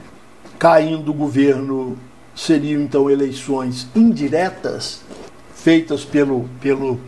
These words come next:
pelo Congresso, nós precisamos então de, de, é, deixar isso bem claro.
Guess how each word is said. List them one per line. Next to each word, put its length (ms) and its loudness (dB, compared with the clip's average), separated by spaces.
pelo 200 2
Congresso, 640 0
nós 180 6
precisamos 540 0
então 460 2
de, 240 -4
de, 720 0
é, 200 4
deixar 420 0
isso 180 -6
bem 180 6
claro. 380 -4